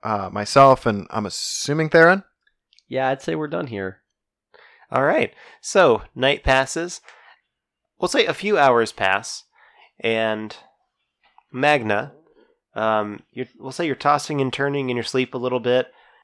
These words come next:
Speaker 3: You wake up for a brief moment, and you hear, uh, the sound of sobbing off kind of in the distance,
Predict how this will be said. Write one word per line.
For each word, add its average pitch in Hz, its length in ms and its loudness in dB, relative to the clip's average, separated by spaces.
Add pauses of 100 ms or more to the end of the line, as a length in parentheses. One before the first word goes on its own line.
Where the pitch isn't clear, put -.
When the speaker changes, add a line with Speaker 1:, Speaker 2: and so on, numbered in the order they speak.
(100)
Speaker 3:
You 120 120 -6
wake 160 220 -2
up 156 140 0
for 127 180 -4
a 120 60 -2
brief 120 320 -6
moment, 113 480 -2
and 107 180 -10
you 123 140 -10
hear, 113 640 -4 (440)
uh, 113 220 0
the 104 100 -6
sound 117 320 -4
of - 80 -12
sobbing 120 460 -2 (880)
off 117 260 -4
kind 117 220 -4
of 107 80 -12
in 110 100 -4
the 107 80 -8
distance, 107 640 -10